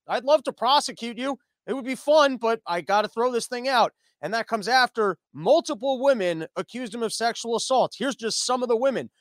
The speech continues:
Are these women unable to handle high-profile jobs that they can't work at these offices and not just accuse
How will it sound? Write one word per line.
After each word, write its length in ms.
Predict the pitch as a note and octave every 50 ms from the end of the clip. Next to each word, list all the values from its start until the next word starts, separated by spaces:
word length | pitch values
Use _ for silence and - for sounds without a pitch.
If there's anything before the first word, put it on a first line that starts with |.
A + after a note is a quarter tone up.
| _ _ _ _ -
Are 80 | D#3
these 240 | G3+ A#3 D4+ C#4+ G#3
women 260 | A#3+ D4 D#4 D#4 D4 - -
unable 460 | G3 B3 C4 B3+ B3+ C#4+ A#3+ C#4+ C#4
to 140 | - B3+ G#3+
handle 400 | D3+ G3 G#3 A#3 B3 B3+ B3 G#3
high-profile 840 | - - F#3+ A3 A3+ - - - A#3+ A#3+ A3+ - A#3+ A#3 G#3+ G#3+
jobs 560 | G3+ C3+ D3+ E3 F3+ F#3+ A3 A3+ A3+ A3 - _
that 140 | F3 G3+ F#3
they 100 | F#3 F3+
can't 340 | E3 - - G#3+ A3+ A3 E3+
work 340 | D#3+ D#3 F#3 A3+ A#3+ - _ - - -
at 160 | F#3+ - -
these 240 | G#3 A3+ A#3 G3 -
offices 720 | - E3+ F#3+ G3+ G#3 - A3+ - - C4+ C#4 C#4 A#3+ A3+ _ _ _ _ _ -
and 200 | - F3+ E3 E3+
not 240 | F3+ G3 G#3+ A3+
just 200 | - F3+ - -
accuse 600 | - G3 - - - G#3 A3+ C4 C#4 D4 C#4 G#3